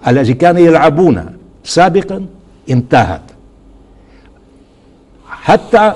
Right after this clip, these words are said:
منذ عشر سنوات أمريكا كانت تعتمد على بلبلة وعدم استقرار في داخل روسيا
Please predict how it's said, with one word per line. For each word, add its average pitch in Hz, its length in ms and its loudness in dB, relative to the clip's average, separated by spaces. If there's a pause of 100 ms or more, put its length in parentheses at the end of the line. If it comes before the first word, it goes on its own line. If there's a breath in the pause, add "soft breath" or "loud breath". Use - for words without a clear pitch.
منذ 170 340 0
عشر 170 360 -2
سنوات 143 540 -2 (300)
أمريكا 135 420 -2
كانت 131 420 -8
تعتمد 143 580 -6 (200)
على 107 220 -4
بلبلة 151 720 0 (100)
وعدم 120 520 -2
استقرار 120 540 -8 (160)
في - 100 -10
داخل 95 400 -10 (140)
روسيا 95 520 -16